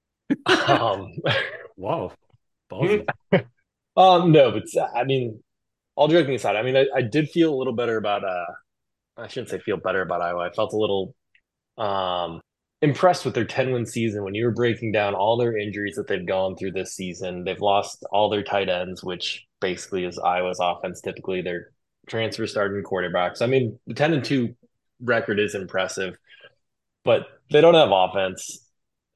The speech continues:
Speaker 2: Michigan does. I mean, we can talk about the defenses all day, but you can't, I, Iowa's not gonna be able to stop them completely,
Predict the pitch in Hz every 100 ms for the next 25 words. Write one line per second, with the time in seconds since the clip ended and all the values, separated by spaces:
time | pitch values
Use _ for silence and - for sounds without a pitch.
0 | - _ - 135 135 - 117 113 92 92
1 | 92 90 98 98 101 - 120 120 110 113
2 | 110 101 104 98 95 85 101 87 104 95
3 | 90 87 90 90 87 92 87 - _ _
4 | _ _ - 107 113 113 - 127 117 -
5 | - - 120 120 135 131 104 107 101 92
6 | 90 92 - - 87 - - 87 85 -
7 | 95 - 92 87 90 85